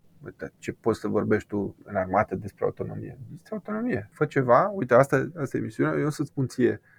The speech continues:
comandantului care la rândul lui e comandant, dar este sub mine. Să-ți spune cum să faci, că-ți tai aripile. O să fie o discuție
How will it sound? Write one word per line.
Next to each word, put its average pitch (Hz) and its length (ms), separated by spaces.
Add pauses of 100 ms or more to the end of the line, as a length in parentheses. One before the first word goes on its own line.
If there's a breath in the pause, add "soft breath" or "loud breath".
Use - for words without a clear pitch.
comandantului 127 920
care 113 200
la 113 140
rândul 131 280
lui 120 100
e 110 80
comandant, 113 400
dar 151 100
este 120 280
sub 120 220
mine. 117 300 (260)
Să-ți 123 220 (280)
spune 120 480 (180)
cum 123 200
să 113 140
faci, - 480
că-ți - 260
tai - 220
aripile. 117 560 (240)
O - 80
să 123 120
fie 165 160
o 170 40
discuție 147 640